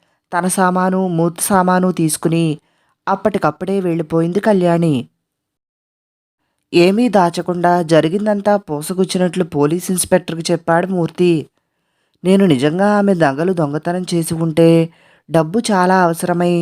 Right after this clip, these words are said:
దొంగతనం చేసి ఉంటాను, కానీ ఆ డబ్బంతా పెట్టి బట్టలు కొంటానా? ఆ బట్టలు అందరికీ కనిపించేలా నా గదిలో బల్ల మీద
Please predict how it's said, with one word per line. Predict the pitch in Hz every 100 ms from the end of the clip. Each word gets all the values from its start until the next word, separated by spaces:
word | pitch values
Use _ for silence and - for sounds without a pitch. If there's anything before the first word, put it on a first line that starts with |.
| 165
దొంగతనం | 147 151 156 180 202 202
చేసి | 196 175 175
ఉంటాను, | 170 170 175 170
కానీ | 165 156 160 156 156 _ _ _ _ _
ఆ | 214
డబ్బంతా | 220 147 123 175 190 214
పెట్టి | 208 196 208
బట్టలు | 165 147 - 185
కొంటానా? | 190 170 175 170 165 202 277 - _ _ _ _ _ _ _ _
ఆ | 202 220
బట్టలు | 175 156 202 202 190 190
అందరికీ | 160 185 202 202 233
కనిపించేలా | 220 202 190 185 208 202 202
నా | 202 202
గదిలో | 165 151 175 190
బల్ల | 156 147 170
మీద | 185